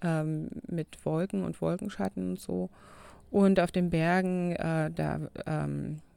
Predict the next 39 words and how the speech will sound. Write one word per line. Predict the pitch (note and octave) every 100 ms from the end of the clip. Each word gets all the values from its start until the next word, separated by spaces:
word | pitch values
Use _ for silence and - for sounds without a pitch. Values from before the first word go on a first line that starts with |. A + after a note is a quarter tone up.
| -
ist | E3
es | E3
ja | D3
hügelig | D#3 A#3+ A3 G3+ G3 F#3+
und | D#3+
es | D#3 -
wälzt | F#3 F#3+
sich | F3+
so | E3+
ein | E3
bisschen, | E3+ - E3+
da | E3
gibt's | D#3+ E3 -
so | E3
kleine | D#3+ D#3+ D#3 D#3+
Unterschiede. | D#3+ D#3+ - E3 D#3
Und | D3 D#3
der | D#3+
Baum | E3 F3 F3+ F#3
ist | - D#3+ - - - - -
auch | D#3+ D#3
unten | - G3+ A3 A#3+ - A3 G#3+ -
noch | F3 F#3 -
dunkler | - G3 G3 F#3+ F3
als | - D#3+ -
oben | F3 F3 F3
in | - E3
der | E3
Krone, | - - F3+ G3+ G#3+ F3+
weil | D#3 D3+ - -
nach | D#3+ D#3
unten | - E3+ - F3+
hin | E3+ E3 E3 - - - _
gibt's | - -
ja | -
den | D#3 D3+
Eigenschatten | D3+ E3 F#3+ - F3+ F3 E3+
vom | D#3+ D#3
Baum. | D#3 D#3 A#3